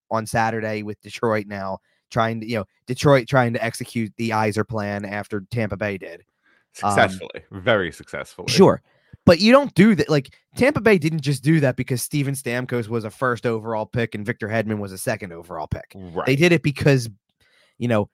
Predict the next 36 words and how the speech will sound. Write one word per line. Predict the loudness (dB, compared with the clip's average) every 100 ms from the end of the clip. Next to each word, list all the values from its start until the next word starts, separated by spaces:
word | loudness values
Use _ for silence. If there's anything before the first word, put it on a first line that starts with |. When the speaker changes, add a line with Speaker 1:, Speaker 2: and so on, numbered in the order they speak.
| _
Speaker 1:
you | -6
find | -4 4 4 4 2 0
Brayden | 4 6 6 0 -4
Point | -2 0 -2 -2
in | -4
the | -2
third | 0 -2 -2
round | -6 -6 -6 -8
or | -8 -8
Speaker 2:
You |
Speaker 1:
Nikita | -6 0 2
Speaker 2:
go, | 4 4
you | 4 4 4
Speaker 1:
Kucherov | 4
Speaker 2:
go | 4 2
Speaker 1:
in |
Speaker 2:
get, | 0 -2
Speaker 1:
the |
Speaker 2:
you | 0 2
go | 4 2
Speaker 1:
second. | 2
Speaker 2:
get | 0 0
Brandon | -4 -4 -4 -6
Hagel | -6 -6 -4 -4 -6
from | -10 -18
Chicago. | -18 -10 -4 -2 -2 -6 -6
You, | -8 -8 -8
you | -8 -8
make | -2 -2 -4
these, | -8 -6 -6 -8
ni-, | -10 -12
they | -16 -6 -2 0
made | 0 -2 -6 -20 _ _
such | -12 -10 -10
incredible | -10 -6 -4 -4
moves. | -8 -10 -16